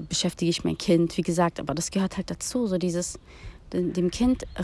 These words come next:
Raum geben, sich zu entfalten, dem Kind Raum geben, selber auszuprobieren,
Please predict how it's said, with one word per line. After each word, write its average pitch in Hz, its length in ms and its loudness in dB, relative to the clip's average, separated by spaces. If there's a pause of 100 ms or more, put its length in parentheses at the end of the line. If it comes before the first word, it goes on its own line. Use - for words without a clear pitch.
Raum 220 280 6
geben, 220 380 4
sich 185 200 -2
zu - 120 -4
entfalten, 190 520 0
dem 165 180 4
Kind - 400 0
Raum 180 200 4
geben, 180 260 4
selber 170 300 2
auszuprobieren, 175 720 0